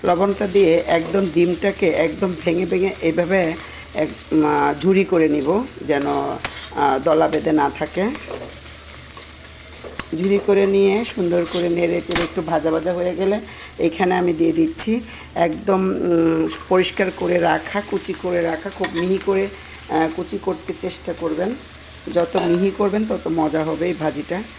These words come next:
এখন আমি নেড়ে চেড়ে, আহ, উল্টে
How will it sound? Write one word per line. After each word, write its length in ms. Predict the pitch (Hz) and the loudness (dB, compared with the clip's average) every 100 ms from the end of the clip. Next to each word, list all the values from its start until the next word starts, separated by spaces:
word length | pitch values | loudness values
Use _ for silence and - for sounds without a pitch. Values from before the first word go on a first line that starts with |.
| - - - - | -14 -14 -10 -2
এখন 360 | 165 - 196 190 | -2 0 2 2
আমি 220 | 180 202 | 4 2
নেড়ে 580 | 254 208 165 165 175 180 - | 0 0 2 4 2 0 0
চেড়ে, 300 | 180 180 240 | 0 2 2
আহ, 1040 | 349 - - - - - - 151 147 147 | 0 -8 -18 -16 -16 -16 -4 0 2 2
উল্টে 400 | - 165 - 180 | 2 2 4 2